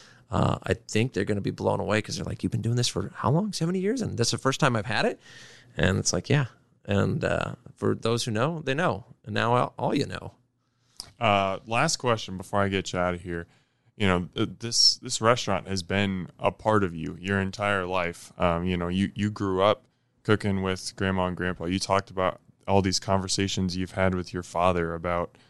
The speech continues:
Speaker 2: uh, continuing the business. And now that you're a part of it and you're, you're fully integrated and you're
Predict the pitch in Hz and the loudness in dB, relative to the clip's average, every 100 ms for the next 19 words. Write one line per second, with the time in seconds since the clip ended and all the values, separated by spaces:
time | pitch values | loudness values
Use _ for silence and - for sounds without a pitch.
0 | _ _ _ _ 87 82 80 82 - 101 | _ _ _ _ 0 2 0 -4 -2 0
1 | 92 95 92 87 87 85 87 87 87 85 | 0 -2 -2 -2 -2 -2 0 0 2 2
2 | 90 90 90 104 98 90 - - _ _ | 0 0 0 2 0 -4 -8 -20 _ _
3 | - 101 92 - 95 110 104 90 - 95 | -2 2 2 2 2 2 2 -2 -4 0
4 | 95 104 92 95 110 - 113 110 95 101 | 0 0 0 2 2 0 -2 0 0 -2
5 | 110 92 90 90 92 92 92 101 101 | -4 -2 0 0 -2 -4 -2 0 -2